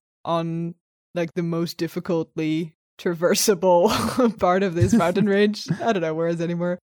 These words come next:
Speaker 1: There was, like, one part that had, like, a sort of tiny lake with an island in it. And then a few of my characters grew up there and had no idea about the rest of the world.
Speaker 2: Gotcha,
Speaker 1: So that was a
Speaker 2: gotcha.
Speaker 1: sort of interesting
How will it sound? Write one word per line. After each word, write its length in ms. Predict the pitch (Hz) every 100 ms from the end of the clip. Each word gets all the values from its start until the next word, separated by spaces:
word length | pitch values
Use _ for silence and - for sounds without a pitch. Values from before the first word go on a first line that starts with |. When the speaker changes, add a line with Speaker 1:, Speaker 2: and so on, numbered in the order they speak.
| _ -
Speaker 1:
There 220 | 180 185
was, 160 | 190 190
like, 180 | 180 170
one 240 | 180 185
part 260 | 202 180 175
that 140 | 180
had, 240 | 175 165
like, 200 | 170 165
a 40 | 170
sort 180 | 175 165
of 100 | -
tiny 360 | 139 156 160
lake 380 | 156 135 151 -
with 140 | 165
an 80 | 180
island 360 | 107 151 185 208
in 100 | 233
it. 140 | 277 _ _
And 140 | 180 175
then 240 | 170 165 -
a 60 |
few 260 | - 170 170
of 120 | 165
my 360 | 156 147 147 135 _ _
characters 680 | - 220 233 - 101 156 -
grew 300 | - 165 160
up 180 | 175 -
there 260 | - 87 -
and 140 | 135
had 160 | 160 151
no 160 | 156
idea 240 | 147 147 143
about 180 | 123 123
the 80 |
rest 200 | 123 123
of 80 | -
the 80 | -
world. 280 | 143 - - _ _ _ -
Speaker 2:
Gotcha, 400 | 104 98 - 98
Speaker 1:
So 140 | 98 180
that 180 | 202
was 120 | 233 185
a 20 |
Speaker 2:
gotcha. 80 | -
Speaker 1:
sort 120 | 165
of 80 | -
interesting 760 | 175 - 170 165 151 156 160